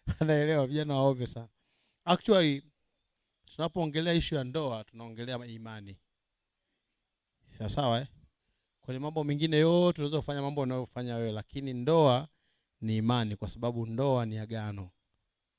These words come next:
Ndio? Na ndio maana, eh, watu wote wanakuja kushuhudia.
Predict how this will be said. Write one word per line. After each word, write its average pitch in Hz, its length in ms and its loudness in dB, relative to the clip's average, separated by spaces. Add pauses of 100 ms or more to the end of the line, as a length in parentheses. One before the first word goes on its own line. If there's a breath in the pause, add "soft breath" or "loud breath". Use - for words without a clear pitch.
(100)
Ndio? 123 300 2 (1000)
Na 110 80 -8
ndio 110 160 0
maana, 117 600 -2 (440)
eh, 113 160 -20
watu 127 360 0
wote 131 260 0
wanakuja 113 420 -6
kushuhudia. 107 600 -10